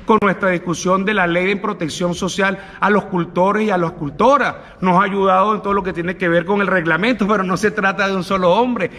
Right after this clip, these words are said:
Es la voluntad de todas y de todos, y de atreverse a veces a tomar decisiones. A veces hay que tomar decisiones que pudieran tener costos políticos, pero que, si uno ve en el horizonte, van a significar, je,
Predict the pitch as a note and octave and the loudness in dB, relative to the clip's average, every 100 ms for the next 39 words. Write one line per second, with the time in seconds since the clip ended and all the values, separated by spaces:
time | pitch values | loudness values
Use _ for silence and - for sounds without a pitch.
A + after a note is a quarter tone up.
0 | - D#3+ F#3 G#3 F#3+ E3+ F3 F3+ F#3 G3 | -6 0 2 2 0 0 0 0 -2 -2
1 | G#3 G3 E3+ F3+ B3 B3+ E3 - - A3+ | 0 0 -2 2 4 4 0 -8 -4 0
2 | F#3+ F#3+ F3+ D#3+ D#3+ D3+ G#3 G3+ G3 A#3+ | 2 2 2 2 2 0 -2 -2 -2 -2
3 | B3 G3 F3 D3+ D3+ D3 C3+ B2+ G3+ C4+ | -2 -2 -2 -2 -2 -6 -8 -4 -2 0
4 | F#3+ - - - - - - - - - | -4 -10 -20 -20 -20 -20 -20 -20 -6 2
5 | E3+ E3+ - G#3 G#3+ A#3+ A#3 A3 G#3+ A#3 | 2 2 0 -2 -2 0 0 0 0 0
6 | A#3+ G#3+ A#3 A3 A3+ C4+ - - - A3+ | -2 -2 2 2 2 -2 -8 -20 -2 0
7 | - F#3 F3+ F3 E3 F#3+ A#3 A#3+ G#3+ G#3+ | 0 0 0 2 4 2 0 0 -2 -2
8 | G#3 F3 F#3 E3+ D#3+ E3 B3+ G#3+ F3 D#3+ | -4 -4 -4 -2 0 2 0 -2 -4 -6
9 | - G3+ F3 E3 F3 E3 G3 - - - | -2 0 2 0 -2 -2 -4 -8 -18 -20
10 | - - F3+ F3+ G#3+ A#3+ A3+ G3+ - - | -14 -4 0 4 4 4 2 0 -6 -18
11 | - - F3 F3 F3 E3+ D#3 F3+ F3+ G3 | -20 -8 -2 2 4 2 0 2 2 0
12 | A#3+ D#4 - - E3+ F3+ F3 G#3 G3+ G3+ | -4 -10 -12 -4 -2 0 -2 -4 -4 -4
13 | F3+ D#3 E3+ F3 A#3+ - - - - - | -6 -4 0 0 0 -8 -18 -20 -20 -20
14 | - A3+ G3 - - - - | 0 0 0 -6 -18 -20 -20